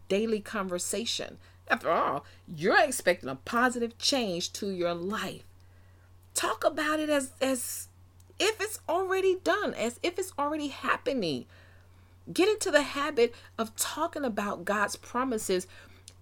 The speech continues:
in your life in such a way that says,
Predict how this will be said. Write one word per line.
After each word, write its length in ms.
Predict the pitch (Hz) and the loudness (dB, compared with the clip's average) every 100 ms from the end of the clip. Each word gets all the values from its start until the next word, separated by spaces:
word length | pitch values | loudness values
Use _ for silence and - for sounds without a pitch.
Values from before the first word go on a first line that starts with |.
| - | 8
in 200 | 247 214 | 8 8
your 160 | 190 | 2
life 540 | 180 180 220 233 185 180 - - - | 2 0 0 2 0 -2 -6 -18 0
in 140 | 208 | 0
such 380 | - - 277 - | 2 0 0 0
a 60 | 349 | -2
way 380 | 233 170 175 | 4 4 4
that 260 | 175 185 - | 4 2 4
says, 520 | - - 240 185 170 | 0 2 4 4 2